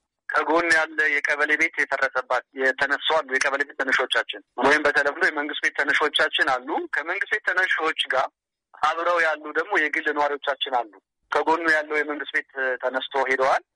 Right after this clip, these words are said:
የግል ቤቱ ብቻውን ቀረ። ብቻውን ሲቀር እኛንም ቶሎ አንሱን፣ እኛም ወደ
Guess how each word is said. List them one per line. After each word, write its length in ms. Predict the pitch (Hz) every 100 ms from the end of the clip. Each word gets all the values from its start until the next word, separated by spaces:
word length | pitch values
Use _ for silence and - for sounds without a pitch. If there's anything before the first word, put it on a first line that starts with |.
| -
የግል 260 | - 285 311
ቤቱ 240 | 302 302 -
ብቻውን 400 | 277 - 143 143
ቀረ። 220 | - 135 143 - _
ብቻውን 360 | - - 151 151
ሲቀር 320 | 147 139 226 - _ _ _ _
እኛንም 340 | - 151 170 320
ቶሎ 180 | 320 277
አንሱን፣ 320 | 269 - - -
እኛም 340 | - 151 370 -
ወደ 180 | 269 139